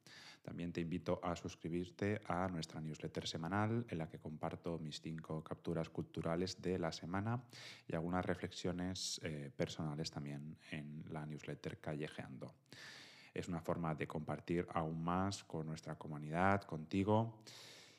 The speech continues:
Y además, eh, con las recomendaciones culturales que suelo compartir, puedes enriquecer tu vida y tomar decisiones más satisfactorias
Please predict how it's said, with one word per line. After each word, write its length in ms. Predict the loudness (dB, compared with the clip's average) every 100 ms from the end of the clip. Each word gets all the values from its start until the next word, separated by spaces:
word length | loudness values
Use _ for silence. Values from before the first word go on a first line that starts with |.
| 0
Y 80 | 4
además, 640 | 6 6 4 4 -2 -2
eh, 480 | 0 2 4 2 0
con 140 | 2 2
las 100 | 2
recomendaciones 880 | 0 -2 -2 -2 0 2 0 0 0
culturales 600 | 0 4 6 6 6 2
que 320 | -2 -2 -2
suelo 240 | -2 -2
compartir, 720 | 0 2 2 2 6 6 6 0 -4
puedes 560 | 0 2 2 0 -4 -4
enriquecer 540 | -2 -2 -2 -2 -2
tu 120 | 0 4
vida 300 | 6 6 4
y 60 |
tomar 400 | 2 0 0 -2 -6
decisiones 680 | -6 -4 -2 0 0 0 -2
más 280 | 0 0
satisfactorias 960 | 0 0 -2 -2 -8 -2 2 2 2 -2